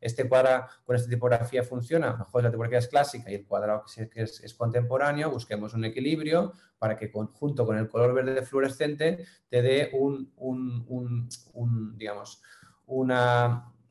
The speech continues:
un tono, pues, moderno, pero sin pasarse, ¿no? Sin ser tecnológico, ¿no?". Pues al final es, ¿es válido la tipografía? Depende de con, con qué más lo uses, ¿no? En este caso, y he hecho como un ejemplo, que entendáis lo que estoy intentando explicar, es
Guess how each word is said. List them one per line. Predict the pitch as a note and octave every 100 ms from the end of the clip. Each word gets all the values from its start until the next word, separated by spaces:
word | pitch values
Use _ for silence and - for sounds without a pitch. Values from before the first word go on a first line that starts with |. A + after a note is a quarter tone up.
| -
un | D3 C#3
tono, | D#3 D3+ D3+ F3
pues, | D#3+ B2
moderno, | A#2+ A#2 C3 D#3 C3+
pero | C#3 A#2+
sin | A#2 A#2 A2
pasarse, | G2+ A#2 A2 G2+
¿no? | A2 F3
Sin | A#2 A2+
ser | A2+
tecnológico, | A#2+ B2 G#2 F#2+ F#2+ G2
¿no?". | B2
Pues | C3+
al | B2+
final | C3 C#3+ F3+
es, | F3+ - _ _
¿es | D#3 D#3+
válido | F3+ F3 E3+ F3 F3
la | E3+ E3
tipografía? | E3 E3 E3 E3 E3+
Depende | A#2 A#2+ B2 A2 B2+
de | C3+ C3
con, | A#2
con | B2 A#2
qué | A#2
más | A2+ A2
lo | G2
uses, | G2+ - -
¿no? | D3+ G#3+ B2+
En |
este | A#2+ C3+
caso, | D3 E3 E3+ G3+ - _ _ _ _
y | B2+ C3+ C3+ C3
he |
hecho | A#2+ D3+
como | C#3
un | C#3
ejemplo, | B2+ D#3 C#3 A2+
que | -
entendáis | - G2 G#2
lo | C3
que | B2+
estoy | A#2+ B2+ B2+ B2 A#2+
intentando | A#2+ B2 B2 A#2+
explicar, | - C3+ C#3 C#3+ C3+
es | A#2+